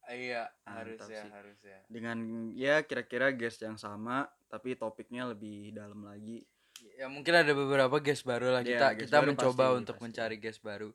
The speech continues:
Speaker 2: Iya.
Speaker 1: B T W, ini udah menit keberapa nih?
Speaker 2: Kita cek dulu, cek dulu, cek dulu, cek dulu. Sekarang menit ke empat puluh enam.
Speaker 1: Ya udah, gua,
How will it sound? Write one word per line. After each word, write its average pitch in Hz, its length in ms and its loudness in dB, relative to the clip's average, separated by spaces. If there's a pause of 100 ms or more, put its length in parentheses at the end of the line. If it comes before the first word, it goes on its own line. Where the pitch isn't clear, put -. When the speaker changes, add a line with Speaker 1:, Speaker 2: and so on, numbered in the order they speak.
(240)
Speaker 2:
Iya. 104 160 -14 (240)
Speaker 1:
B 117 100 -12
T 131 140 -2
W, 151 100 8 (300)
ini 156 160 0
udah 165 160 6
menit 131 180 0
keberapa 120 380 2
nih? 107 140 -8 (680)
Speaker 2:
Kita - 380 -20 (260)
cek - 240 -20
dulu, 110 160 -16
cek 107 240 -20
dulu, 110 180 -16
cek - 220 -20
dulu, 110 240 -16
cek - 180 -20
dulu. 117 340 -10 (120)
Sekarang 113 400 -10
menit 117 240 -12
ke - 80 -20
empat 110 240 -12
puluh 123 80 -4
enam. 110 320 -2
Speaker 1:
Ya 127 80 0
udah, 131 80 0
gua, 147 180 6